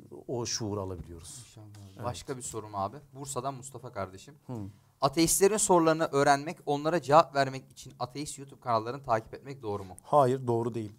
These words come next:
Speaker 2: Bunu zaten aynen
Speaker 1: Evet,
Speaker 2: direkt o
Speaker 1: en başta, e, anlatmıştık. Doğru değil.
Speaker 2: kardeşimizin örneği oldu
Speaker 1: Evet.
Speaker 2: yani. Zihinde
Speaker 1: Evet.
Speaker 2: leke bırakıyor dedik.
Speaker 1: Tabii.
Speaker 2: Biraz daha hızlı hemen çekiyorum abi. Sivas'tan Rüveyda kardeşim sormuş.
Speaker 1: Hı hı.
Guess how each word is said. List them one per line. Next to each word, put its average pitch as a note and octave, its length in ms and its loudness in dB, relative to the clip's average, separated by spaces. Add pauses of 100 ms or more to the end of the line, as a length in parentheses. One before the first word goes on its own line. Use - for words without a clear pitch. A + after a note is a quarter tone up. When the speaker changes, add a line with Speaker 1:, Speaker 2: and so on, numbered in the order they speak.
(100)
Speaker 2:
Bunu A#2 140 -16
zaten A2 320 -6
aynen G#2 220 -6
Speaker 1:
Evet, C#3 140 0
Speaker 2:
direkt G#2 120 -8
o - 20 -8
Speaker 1:
en D3+ 180 -2
başta, C3 280 -2 (280)
e, D#3 40 -12
anlatmıştık. B2+ 760 -8
Doğru - 140 -20
değil. G#2 40 6
Speaker 2:
kardeşimizin G#2 580 -8
örneği G2+ 320 -12
oldu G2+ 180 -10
Speaker 1:
Evet. G2 100 -8
Speaker 2:
yani. F2 200 -8 (360)
Zihinde B2 380 -6
Speaker 1:
Evet. A2+ 140 -4
Speaker 2:
leke G#2+ 140 -16
bırakıyor G2+ 320 -14
dedik. G#2 180 -20 (200)
Speaker 1:
Tabii. F#2 200 -12 (640)
Speaker 2:
Biraz G#2+ 280 -12
daha G2 140 -14 (100)
hızlı G#2 300 -16
hemen G2 240 -14
çekiyorum G2 520 -16
abi. F#2+ 300 -8 (600)
Sivas'tan F3 640 6
Rüveyda C#3 400 6
kardeşim G#2 360 -2
sormuş. G#2+ 360 -12
Speaker 1:
Hı A#2 40 -12
hı. B2+ 40 -14